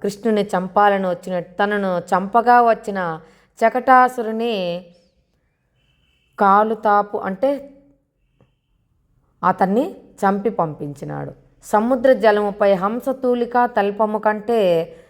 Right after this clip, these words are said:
సుఖకరమైన శేషశయ్యపై లోకరక్షణముచే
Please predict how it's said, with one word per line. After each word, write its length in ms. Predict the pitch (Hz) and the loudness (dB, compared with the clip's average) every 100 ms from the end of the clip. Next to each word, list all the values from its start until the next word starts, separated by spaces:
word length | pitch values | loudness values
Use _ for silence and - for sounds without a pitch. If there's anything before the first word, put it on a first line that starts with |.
| _ _ - | _ _ -14
సుఖకరమైన 840 | - 226 254 254 240 233 214 214 | -8 -2 2 6 4 4 -2 -4
శేషశయ్యపై 1040 | 214 214 196 220 247 240 214 208 208 196 180 | -6 -4 -4 -2 -4 -2 -2 -2 -2 -2 -2
లోకరక్షణముచే 1600 | 160 170 208 240 247 214 214 208 196 185 180 220 220 175 160 | 0 2 2 2 2 2 0 -4 -4 -4 -6 -2 2 2 0